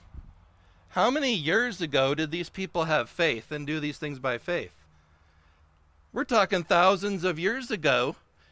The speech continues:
and we're still talking about them. In fact, are they not spurring us on right now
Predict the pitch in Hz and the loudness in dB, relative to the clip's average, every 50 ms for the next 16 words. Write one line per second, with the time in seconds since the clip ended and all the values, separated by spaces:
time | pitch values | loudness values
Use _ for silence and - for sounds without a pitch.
0 | _ _ - 170 156 156 156 151 - - - - 175 175 170 165 - - 156 160 | _ _ -4 -4 -2 -2 -2 -4 -6 -6 -4 -2 0 2 2 0 -2 -4 -4 -4
1 | 180 175 - 160 135 120 110 110 107 101 92 - 104 98 92 82 90 _ _ _ | -4 -4 -6 -8 -8 -6 -6 -4 -4 -4 -6 -6 -10 -14 -12 -14 -18 _ _ _
2 | _ _ _ _ _ _ _ _ _ _ _ _ _ _ _ _ _ _ - - | _ _ _ _ _ _ _ _ _ _ _ _ _ _ _ _ _ _ -8 -8
3 | 151 147 - - 180 190 202 170 143 135 - - - 147 147 156 165 170 170 160 | -8 -6 -2 4 6 8 8 8 8 6 2 2 2 4 4 4 4 2 2 2
4 | 156 160 170 175 170 - - - - 160 156 160 165 160 147 143 - 147 135 135 | 4 4 4 2 2 -4 -16 -8 -4 -2 0 0 0 0 -2 -2 -2 -2 0 0
5 | 139 143 139 131 139 143 131 131 131 131 139 156 | 0 -2 0 0 0 0 0 0 -2 0 0 -2